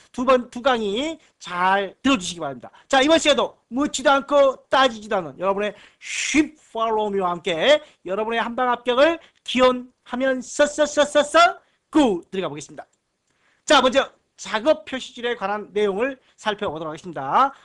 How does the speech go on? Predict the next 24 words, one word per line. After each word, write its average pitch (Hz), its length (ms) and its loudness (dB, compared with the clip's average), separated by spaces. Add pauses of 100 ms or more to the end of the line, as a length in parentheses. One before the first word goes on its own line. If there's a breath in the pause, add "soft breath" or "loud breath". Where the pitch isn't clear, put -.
우리가 247 200 0
지난 269 260 0
시간에 277 320 -2
작업 247 260 -4
표시줄 262 500 0 (220 soft breath)
시작 302 500 2
메뉴 277 420 -2 (100)
탭에서 240 560 0 (180 soft breath)
시스템 254 460 -4
종료, 247 520 0
시작, 240 560 0
다시 220 360 -8
끄기 254 260 -8
뭐 214 120 -2
이런 262 180 2
것들을 208 280 -4 (260 soft breath)
바꿀 294 340 -6
수 - 100 -10
있다라고 196 540 -4 (100)
잠깐 180 520 -6
설명을 214 580 -8
드렸던 190 340 -8
거 170 80 -10
기억나시죠? 175 840 -2